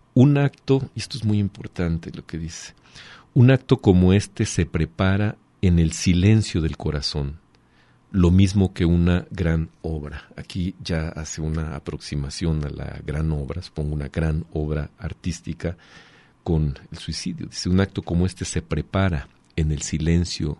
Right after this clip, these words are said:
en el silencio de, del corazón". No es un acto que se,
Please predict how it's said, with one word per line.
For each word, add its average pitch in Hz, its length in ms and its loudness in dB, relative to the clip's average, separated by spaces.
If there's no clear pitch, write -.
en 78 100 0
el 69 80 -2
silencio 80 500 -2
de, 76 220 -4
del 78 220 -6
corazón". 73 480 -4
No 104 140 4
es - 200 0
un 120 160 2
acto - 440 -2
que 87 160 -4
se, 82 600 -2